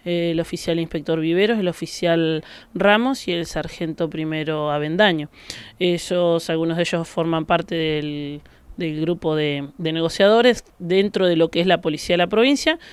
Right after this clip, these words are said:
que hay de, en distintas unidades regionales. También tenemos en Madryn, tenemos aquí también en la zona algunos negociadores, dentro de los cuales me encuentro yo también. Eh, y la intención es esa, es que el personal policial se capacite en lo que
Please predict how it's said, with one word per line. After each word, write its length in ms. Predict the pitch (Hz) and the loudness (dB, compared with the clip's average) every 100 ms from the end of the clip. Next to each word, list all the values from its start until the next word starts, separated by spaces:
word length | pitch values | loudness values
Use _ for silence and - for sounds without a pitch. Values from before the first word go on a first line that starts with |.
| - - | -20 -2
que 120 | 190 | 2
hay 160 | 196 | 4
de, 160 | 180 180 | 4 2
en 100 | 175 | 2
distintas 380 | 170 190 180 180 | 0 -2 0 2
unidades 280 | 170 170 175 | 2 0 -2
regionales. 440 | 165 196 226 240 | -4 0 2 0
También 240 | 185 170 | -2 -4
tenemos 280 | 165 170 165 | -4 -4 -4
en 80 | 165 | -4
Madryn, 520 | 170 190 190 185 180 | -2 2 2 2 -2
tenemos 280 | 170 160 165 | -2 -4 -4
aquí 220 | 165 170 | -6 -4
también 380 | 165 165 170 170 | -2 0 2 2
en 100 | 165 | 0
la 80 | 156 | -4
zona 440 | - 180 185 202 - - - - | -2 0 0 -4 -10 -20 -18 -8
algunos 580 | 170 165 160 151 147 | -4 -2 -4 -6 -10
negociadores, 640 | 165 160 160 - 170 196 196 | -8 -6 -4 0 0 2 0
dentro 380 | 156 147 156 151 | -4 -6 -6 -6
de 80 | |
los 120 | 147 - | -8 -8
cuales 280 | 160 156 | -8 -6
me 100 | 147 | -6
encuentro 420 | 143 - 156 151 160 | -10 -8 -8 -8 -10
yo 300 | - 175 214 - _ | -6 -8 -8 -18 _
también. 460 | - 160 160 202 285 - - - _ | -8 -4 -2 -2 -4 -14 -20 -20 _
Eh, 640 | 185 175 175 170 170 170 170 - - - | 2 4 4 4 2 0 -4 -14 -10 4
y 60 | |
la 80 | 233 | 6
intención 420 | 247 254 240 320 | 6 4 4 4
es 120 | 302 | 4
esa, 260 | 208 - 185 | 4 2 0
es 140 | 190 | 0
que 80 | - | 2
el 100 | 190 | 0
personal 400 | 190 190 214 220 | 2 -2 2 2
policial 340 | 226 226 220 240 | 2 0 2 2
se 140 | 226 | 2
capacite 1080 | 220 214 208 - 269 226 269 262 233 214 226 | 0 0 0 2 2 4 2 2 2 2 2
en 180 | 240 - | 0 -2
lo 340 | 190 196 180 | 0 0 0
que 460 | - 185 185 185 | 2 4 4 2